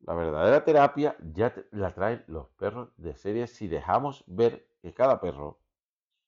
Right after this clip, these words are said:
tiene una habilidad específica. Más cosas que te acuerdes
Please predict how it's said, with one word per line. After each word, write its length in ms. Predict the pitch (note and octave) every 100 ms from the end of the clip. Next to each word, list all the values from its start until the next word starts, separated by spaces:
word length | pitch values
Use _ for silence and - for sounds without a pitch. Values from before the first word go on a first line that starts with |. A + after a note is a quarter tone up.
| _ _ _
tiene 280 | - B2 C3
una 160 | B2+ G2
habilidad 340 | F2 F2+ F#2
específica. 920 | F2+ - D#2+ - F2 - - - - _ _ _ _ _ _ _ _ _ _ _ _ -
Más 260 | A#2 D3 -
cosas 640 | - D3+ - E3 - - _ _ _ -
que 120 | A2+
te 80 | F#2+
acuerdes 600 | F2 B2 C3+ C#3 D#3+